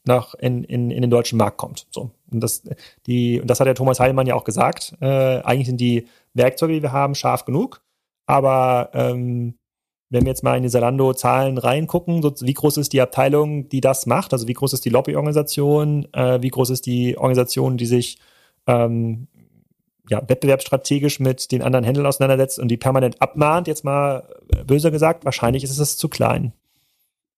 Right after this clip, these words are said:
Ja, und um zurückzukommen auf den Base Case, gibt es diesen Base Case? Ja, auf dem Papier, wenn wir jetzt quasi den Strategieworkshop machen mit Robert Gens, klar, auf dem Base Case kriegen, äh, den, auf dem Papier kriegen wir diesen Base Case, denke ich, schon gezeichnet.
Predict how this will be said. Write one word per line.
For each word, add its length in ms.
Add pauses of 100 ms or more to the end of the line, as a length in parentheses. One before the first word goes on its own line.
Ja, 180
und 300 (240)
um 140
zurückzukommen 420
auf 80
den 140
Base 240
Case, 340
gibt 180
es 60
diesen 220
Base 200
Case? 260
Ja, 100
auf 80
dem 100
Papier, 240
wenn 80
wir 80
jetzt 160
quasi 220
den 240
Strategieworkshop 680
machen 240
mit 160
Robert 200
Gens, 340 (480)
klar, 160
auf 60
dem 100
Base 220
Case 180
kriegen, 380
äh, 160
den, 200
auf 100
dem 100
Papier 260
kriegen 220
wir 40
diesen 180
Base 200
Case, 460 (100)
denke 160
ich, 80
schon 480 (880)
gezeichnet. 540